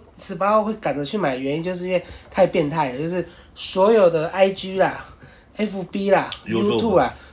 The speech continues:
Speaker 1: 全部都在刷这东西。
Speaker 2: 嗯。
Speaker 1: 那我想说，干，我礼拜一，我礼拜一又休假，我能不买吗？我礼拜一还要等到礼拜一才到货，礼拜天都，就等于空等。然后
Speaker 2: 哦，所以礼拜天跟礼拜一都放假。
Speaker 1: 对啊，然后后来
Speaker 2: 而且礼拜一到货，你还是寄来公司哦。
Speaker 1: 我还要去公司拿，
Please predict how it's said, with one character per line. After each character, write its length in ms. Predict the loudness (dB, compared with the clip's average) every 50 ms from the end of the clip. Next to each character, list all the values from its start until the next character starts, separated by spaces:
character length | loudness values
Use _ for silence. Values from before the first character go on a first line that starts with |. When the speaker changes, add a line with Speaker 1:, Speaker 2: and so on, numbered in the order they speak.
| -14 -10
Speaker 1:
全 240 | 0 2 2 4 6
部 100 | 6 4
都 120 | 4 4
在 100 | 2 0
刷 300 | 0 2 4 4 6 6
这 140 | 4 4 2
东 220 | 2 2 2 0
西。 340 | -2 -4 -4 -4 -4 -6 -8
Speaker 2:
嗯。 80 | -10 -14 -18 -20 -20 -12 -2
Speaker 1:
那 120 | 0 2
我 40 | 2
想 160 | 4 2 0 0
说， 180 | -2 -4 -6 -8 -10
干， 260 | -14 -16 -14 -12 -10
我 60 | -8 -8
礼 160 | -8 -6 -6
拜 140 | -4 -4 -4
一， 200 | -4 -4 -6 -6 -6
我 80 | -6
礼 140 | -6 -6 -4
拜 120 | -4 -4 -2
一 40 |
又 100 | -2 -2
休 300 | -4 -2 -2 -2 -2 -2
假， 340 | -2 -2 -2 -4 -4 -6 -10 -16 -20 -20 -20 -20 -20 -16 -6
我 80 | -4 -2
能 160 | 0 0 2
不 100 | 2 4
买 220 | 6 6 6 6
吗？ 340 | 4 4 4 4 2 2 0 -4 -10 -20 -20 -20 -20 -18 -4
我 120 | -2 0 0
礼 100 | 2 4
拜 160 | 4 4 4
一 40 | 4
还 100 | 4 2
要 60 | 2
等 140 | 2 0 -2
到 80 | -2 -2
礼 100 | -2 -2
拜 160 | -2 -2 -2
一 40 | -2
才 100 | -2 -4
到 200 | -4 -2 -2 -2 -2
货， 180 | 0 0 0
礼 100 | 0 0
拜 140 | 0 -2 -2
天 140 | -2 -4 -4
都， 180 | -2 -2 -2 -2 -4 -8 -12 -18 -16 -8
就 100 | -6 -4
等 140 | -2 -2 -2
于 60 | -2
空 280 | -2 -4 -2 -2 -2 -2
等。 140 | -2 -2 -4 -4 -10 -18 _ _ _ _ -20 -20 -20 -20 -20 -20 -20 -20 _ -4
然 100 | -2 2
后 60 | 4
Speaker 2:
哦， 80 | 4 4
所 0 |
以 120 | 4 4
礼 60 | 6
拜 140 | 6 6 6
天 100 | 6 4
跟 80 | 0 -2
礼 60 | -2
拜 160 | -2 0 0
一 60 | 0
都 100 | 0 -2
放 200 | -2 -2 -4 -6 -6
假。 200 | -10 -12 -12 -10 -4
Speaker 1:
对 160 | 0 0 2 2
啊， 120 | 2 2
然 100 | 2 2
后 60 | 4
后 60 | 6
来 40 | 6
Speaker 2:
而 40 | 6
且 60 | 8
礼 60 | 8
拜 100 | 8 6
一 60 | 6 6
到 180 | 6 6 6
货， 140 | 6 6 4
你 80 | 2 2
还 100 | 0 0
是 60 | -2
寄 160 | 0 2 4
来 120 | 4 6
公 220 | 6 4 4 4 2
司 240 | -2 -6 -4 4 6
哦。 60 | 6
Speaker 1:
我 20 |
还 100 | 8 8
要 120 | 6 4 4
去 120 | 0 -2
公 200 | -4 -4 -4 -4
司 220 | -6 -8 -8 -6
拿， 80 | -6 -6